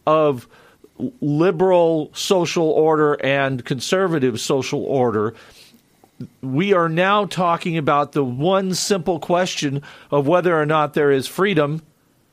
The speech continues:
or there is not freedom. It's really that simple. And my concern for him, and I think I got through,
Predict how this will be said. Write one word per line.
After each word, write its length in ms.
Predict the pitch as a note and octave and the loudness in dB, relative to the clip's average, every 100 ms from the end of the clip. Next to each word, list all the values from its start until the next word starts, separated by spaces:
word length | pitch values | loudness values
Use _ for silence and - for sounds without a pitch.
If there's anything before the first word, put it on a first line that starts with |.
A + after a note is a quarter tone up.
| _ _ _ | _ _ _
or 140 | D3+ | 0
there 160 | D3+ D#3+ | 2 2
is 160 | D#3 C3 | 2 2
not 280 | F3 E3 | 0 0
freedom. 440 | - C3 G#2 - - _ _ _ _ _ _ _ _ _ _ | -2 -2 -2 -6 -16 _ _ _ _ _ _ _ _ _ _
It's 200 | E3+ E3+ | -2 -2
really 340 | D#3 F3+ B3 G3+ | 0 0 2 2
that 280 | E3+ D#3 - - | 0 -2 -6 -10
simple. 640 | - - A#3+ F3+ G2+ G1+ _ _ _ _ | -6 -2 -2 -2 -8 -10 _ _ _ _
And 460 | D#3+ D#3 D3+ D3 D3+ | -4 -2 -2 -4 -2
my 540 | E3 F3 F#3 F3+ E3 - | 0 2 2 0 -2 -6
concern 640 | - D3 - E3 E3 E3 | -6 -6 -4 -2 -2 -4
for 160 | D3 B2+ | -4 -4
him, 280 | F3 A3 F3+ | -2 0 0
and 80 | C#3 | 0
I 200 | C#3+ C#3 - | -2 -4 -12
think 360 | - - G#3 G#3 | -12 -4 -2 0
I 120 | C#3 | 0
got 260 | B2+ A2+ - | 0 -2 -4
through, 420 | A2 G#2 B2+ | -4 -2 -2